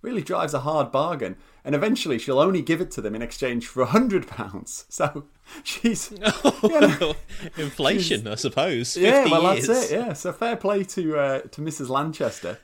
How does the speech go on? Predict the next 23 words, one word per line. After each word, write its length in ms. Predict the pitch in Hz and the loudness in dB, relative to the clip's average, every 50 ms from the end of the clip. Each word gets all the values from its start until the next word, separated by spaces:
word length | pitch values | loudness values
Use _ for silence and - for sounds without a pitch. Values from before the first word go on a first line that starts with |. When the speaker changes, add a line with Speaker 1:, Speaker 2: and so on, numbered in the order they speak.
| _ - - - - _ _ _ | _ -20 -20 -20 -20 _ _ _
Speaker 1:
Um, 440 | 113 117 123 123 117 113 107 98 - - - - - 208 - - - - - - - - - | 2 4 4 4 2 0 -4 -6 -8 -12 -18 -18 -18 -20 -20 -20 -20 -20 -20 -20 -20 -18 -12
so 140 | - - | -6 -4
the 60 | 254 262 | -2 -2
Speaker 2:
Actually, 220 | - - 254 202 | 4 6 6 6
Speaker 1:
tro- 80 | - - | 6 4
Speaker 2:
fair 180 | 254 240 226 | 0 0 0
play 220 | - - 214 208 214 | 0 2 0 0 2
to 140 | - 240 190 | 2 0 0
her. 60 | 139 - - | 0 -2 -4
She's 260 | - - 214 214 - | -4 -2 -2 -2 0
kept 340 | - - - 220 - - - | 0 0 0 -2 -4 -6 -6
hold 280 | - 175 175 185 220 262 | -4 -2 -2 -2 -2 -4
of 120 | 233 - | -6 -6
that 260 | - 143 85 - - - | -6 -6 -6 -8 -12 -16
through 220 | - - 123 120 120 | -6 -2 -2 -2 0
two 360 | - - - - - 143 131 | -2 -4 -4 -2 -2 -2 0
world 360 | 123 123 120 123 117 117 - | 0 2 2 2 2 0 -2
wars. 460 | - 107 110 117 123 143 151 - - | -2 -2 -2 -2 -2 -4 -4 -6 -6
Speaker 1:
Exactly, 540 | - - - 202 214 240 - - - 330 311 233 - - | -2 2 2 4 4 2 0 -2 0 2 4 8 8 8
yeah. 180 | - 294 320 - - - - - - - - - - _ _ | 8 8 4 0 -2 -8 -16 -18 -18 -18 -20 -20 -20 _ _
Speaker 2:
You 60 | - | -2
know, 120 | 226 196 175 | 2 2 4
so, 220 | 170 - - 196 | 6 8 8 8